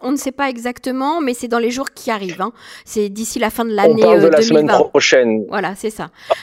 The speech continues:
Speaker 2: On, on parle de la semaine prochaine. On n'a pas exactement la date exacte, donc je m'avancerai pas parce qu'encore une fois, tout ce qui touche au corona, à la vaccination, ce sont des directives que nous recevons du ministère de la Santé et que
Speaker 1: Bien
Speaker 2: nous
Speaker 1: sûr.
Speaker 2: appliquons ensuite.
Speaker 1: Mhm.
Speaker 2: Mais on parle de la semaine prochaine. Les vaccins sont en Israël.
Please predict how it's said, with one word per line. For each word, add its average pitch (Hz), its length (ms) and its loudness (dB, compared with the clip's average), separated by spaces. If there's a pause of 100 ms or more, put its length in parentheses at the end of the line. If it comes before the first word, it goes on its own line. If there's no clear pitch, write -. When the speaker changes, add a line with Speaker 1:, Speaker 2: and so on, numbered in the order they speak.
(120)
Speaker 2:
On, 160 180 2
on 175 100 4
parle 196 180 4
de 180 60 6
la 165 140 4
semaine 175 220 4
prochaine. 160 460 4
On 143 120 6
n'a 143 140 4
pas 180 140 6
exactement 160 420 4
la 131 120 4
date 131 280 2
exacte, 143 400 0
donc 117 180 -4
je 113 120 -2
m'avancerai 127 400 4
pas 156 140 4
parce 131 140 2
qu'encore 143 340 2
une 147 100 0
fois, 160 240 4 (340)
tout 185 100 2
ce - 80 -2
qui 165 140 -2
touche 170 240 0
au 156 100 4
corona, 143 500 4
à 135 60 4
la 123 100 4
vaccination, 135 680 2 (220)
ce 139 140 -2
sont 139 140 0
des 117 120 0
directives 131 460 0
que 139 100 0
nous 123 140 2
recevons 127 420 2
du 117 140 -4
ministère 113 420 2
de 110 80 4
la 110 140 4
Santé 127 360 2
et 104 60 0
que 123 100 0
Speaker 1:
Bien 117 120 2
Speaker 2:
nous 110 60 2
Speaker 1:
sûr. 104 180 2
Speaker 2:
appliquons 104 340 0
ensuite. 175 520 -2
Speaker 1:
Mhm. 240 340 -6
Speaker 2:
Mais 175 240 4 (100)
on 143 80 2
parle 165 280 4
de 147 80 4
la 127 120 4
semaine 131 240 -2
prochaine. 175 400 2 (240)
Les 131 100 4
vaccins 135 300 4
sont 156 260 2
en 120 100 4
Israël. 131 540 4